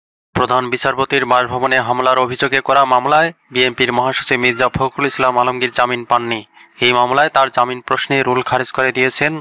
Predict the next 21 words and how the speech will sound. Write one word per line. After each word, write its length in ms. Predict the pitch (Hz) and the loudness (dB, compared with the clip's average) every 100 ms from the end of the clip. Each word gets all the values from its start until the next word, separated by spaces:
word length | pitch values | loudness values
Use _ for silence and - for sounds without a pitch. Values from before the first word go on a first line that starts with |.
| 147 | -8
হাইকোর্ট। 420 | 131 127 127 110 - - - - - _ | -4 -2 0 -2 -4 -20 -20 -20 -20 _
বুধবার 320 | 131 151 170 170 | -2 0 0 0
রুলের 240 | 156 156 | 2 0
উপর 240 | 151 160 156 | 0 0 0
শুনানি 400 | - 135 135 139 | 0 0 0 0
নিয়ে 200 | 139 143 | 0 0
বিচ-, 240 | 131 - - _ _ _ _ - - - - | -2 -4 -8 _ _ _ _ -18 -18 -16 -6
বিচারপতি 480 | 123 135 123 - 131 | -2 0 -2 -2 0
মোহাম্মদ 420 | 123 123 123 127 | 0 0 0 0
সেলিম 400 | - - 135 160 - - | -2 -2 -2 -2 -6 -2
ও 80 | 135 | 0
বিচারপতি 480 | 123 123 135 131 131 123 | 0 -2 -4 -2 -2 0
শাহেদ 340 | - 123 120 _ 123 | 2 2 0 _ -4
নুরুদ্দিনের 460 | 135 156 151 143 | -2 -2 -2 -2
সমন্বয়ে 420 | - 131 131 123 | 0 0 0 0
গঠিত 240 | 127 131 131 | -2 -2 -2
হাইকোর্ট 400 | 123 123 - 120 | 0 0 -2 -2
বেঞ্চ 280 | 120 120 117 - - | 0 -2 -4 -10 -4
এই 140 | 127 120 | 0 2
রায় 200 | 117 113 | 2 2
দেন। 200 | 117 | 0